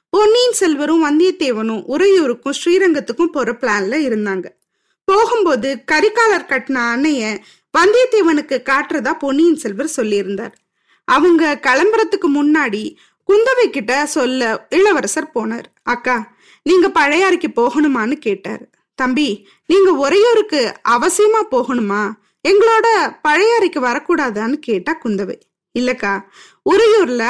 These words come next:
ஆழ்வார்க்கடியான முக்கியமான காரியத்துக்காக மீட் பண்றதா சொல்லி இருக்கோன்னு,"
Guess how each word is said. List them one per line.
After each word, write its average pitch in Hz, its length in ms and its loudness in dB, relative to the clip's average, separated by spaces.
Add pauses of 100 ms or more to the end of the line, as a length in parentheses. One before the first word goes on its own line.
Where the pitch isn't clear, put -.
(100)
ஆழ்வார்க்கடியான 269 800 0
முக்கியமான 320 680 2
காரியத்துக்காக 247 920 -4 (240)
மீட் 370 300 2
பண்றதா 233 340 -2
சொல்லி 285 420 0
இருக்கோன்னு," 208 400 -4